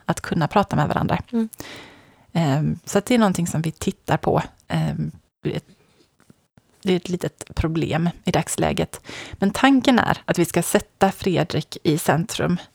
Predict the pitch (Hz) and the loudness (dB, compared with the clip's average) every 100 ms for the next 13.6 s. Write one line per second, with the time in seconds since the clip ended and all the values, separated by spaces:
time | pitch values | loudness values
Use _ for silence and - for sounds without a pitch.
0 | - 180 - - 170 165 - 139 - - | -2 -2 -2 0 0 2 2 0 0 -16
1 | - - 170 185 233 226 233 226 233 277 | -16 -2 2 4 4 4 4 6 6 4
2 | - _ _ - 208 202 _ - 220 202 | 0 _ _ -6 -6 -8 _ -2 2 2
3 | 208 202 - 202 185 185 208 - - - | 0 0 4 4 6 4 2 -4 -10 0
4 | 214 - 208 - - 165 170 - - 175 | 2 2 0 0 -2 -2 -2 -6 -2 0
5 | 160 170 185 175 - 147 - 175 - 151 | 4 4 4 4 0 0 2 2 2 0
6 | 175 - _ _ - 170 156 - 185 151 | 0 -4 _ _ -4 2 2 2 0 0
7 | 190 - 165 175 190 202 170 175 - - | -2 0 0 4 6 6 2 0 0 -2
8 | - - - 175 - 185 156 196 160 - | -2 2 2 2 -2 0 4 4 4 4
9 | 185 175 - 196 156 151 135 - - - | 4 4 2 2 4 4 4 0 -2 -12
10 | - - 165 165 - - 190 170 165 - | -20 -4 -2 -2 -8 -4 -2 0 0 2
11 | - 170 165 143 175 - - 185 165 - | 2 2 2 0 -2 -8 -2 0 0 -2
12 | 196 175 - - - 175 - - - - | -2 -2 -2 -6 -6 -8 -8 -14 -14 -6
13 | - 254 247 - - | -4 0 0 -2 -6